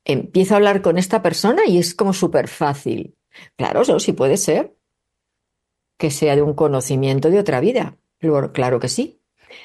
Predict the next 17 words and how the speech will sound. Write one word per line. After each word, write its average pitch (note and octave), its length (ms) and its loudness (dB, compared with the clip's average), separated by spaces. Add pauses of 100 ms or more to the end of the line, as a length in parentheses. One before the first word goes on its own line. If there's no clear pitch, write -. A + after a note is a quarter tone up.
(120)
Pero F3+ 160 2
la F3 100 4
pregunta F#3+ 480 4
es, - 320 -12 (880)
¿siempre, E3 760 -2 (560)
cuando D3+ 240 2
nosotros G3+ 360 0
tenemos F3+ 360 0
una E3 180 0
relación D3 380 0
con C#3+ 160 -2
alguien, C3+ 640 -2 (480)
es - 200 0
para C3+ 260 -2
toda B2 180 2
la G#2+ 80 0
vida? - 280 -4